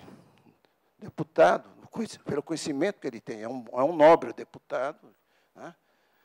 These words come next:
Ele acha que mais de setenta anos de idade, o exame vale três anos. Então, baixo risco de doença a partir dos setenta.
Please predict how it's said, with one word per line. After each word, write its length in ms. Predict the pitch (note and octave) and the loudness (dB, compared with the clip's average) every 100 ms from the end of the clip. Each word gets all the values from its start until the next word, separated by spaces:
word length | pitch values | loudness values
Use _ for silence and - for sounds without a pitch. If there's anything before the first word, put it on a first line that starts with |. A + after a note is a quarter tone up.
| _ _ - | _ _ -10
Ele 240 | D#3 D#3 | -2 0
acha 180 | D3+ - | 0 -2
que 100 | D#3+ D#3+ | -14 -8
mais 320 | D3+ F#3+ G#3+ | 2 2 2
de 40 | |
setenta 440 | - F3+ - F3 F3 | 0 0 2 2 4
anos 180 | E3+ D3+ | 2 0
de 60 | |
idade, 400 | D#3+ F3 G3 A3 | 4 8 8 6
o 60 | G#3 | 0
exame 320 | E3+ F#3 G3 | 2 2 4
vale 320 | E3 E3+ E3+ | 6 6 4
três 400 | - F#3 F#3+ - | 2 4 4 2
anos. 400 | C3 B2 G#2 - - _ _ | 0 0 -6 -20 -20 _ _
Então, 240 | - C3 D3 | -6 -4 0
baixo 440 | B2+ F#3+ A3+ F#3+ | 4 4 4 -4
risco 340 | C3 D#3 - - | -6 -6 -8 -6
de 140 | D3+ | -2
doença 600 | C#3 C3+ E3 D#3+ - - _ _ _ - | 2 4 4 2 -4 -16 _ _ _ -12
a 80 | - | -2
partir 340 | - C3+ - | 2 2 0
dos 140 | C3 - | -8 -4
setenta. 680 | B2+ - - G#3 - - | -4 -4 -6 -8 -8 -20